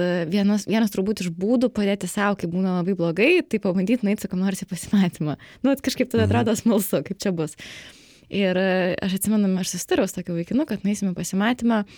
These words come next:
Speaker 1: Tą vakarą prieš aš susitikau su mokyklos draugais ir aš šiaip visiškai negeriu, bet mes tada išgeriam gal po kokius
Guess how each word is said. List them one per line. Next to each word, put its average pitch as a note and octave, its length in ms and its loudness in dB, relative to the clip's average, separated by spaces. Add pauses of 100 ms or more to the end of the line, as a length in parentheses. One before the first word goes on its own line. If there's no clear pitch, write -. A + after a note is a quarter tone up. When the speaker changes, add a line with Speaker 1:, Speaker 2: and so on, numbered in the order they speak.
(340)
Speaker 1:
Tą G3+ 120 0
vakarą G3+ 600 0
prieš A3+ 560 2 (500)
aš G3+ 220 0
susitikau A3 420 -2
su G3 120 -2
mokyklos F#3+ 500 0
draugais G3+ 540 2 (480)
ir G3+ 160 0
aš G3+ 180 0
šiaip G3 80 -2
visiškai G#3+ 400 0
negeriu, F3+ 460 2 (100)
bet F#3+ 140 -6
mes G#3 160 2
tada G#3 180 0
išgeriam G3+ 460 2
gal F#3 100 0
po G#3+ 120 -10
kokius F#3+ 420 -6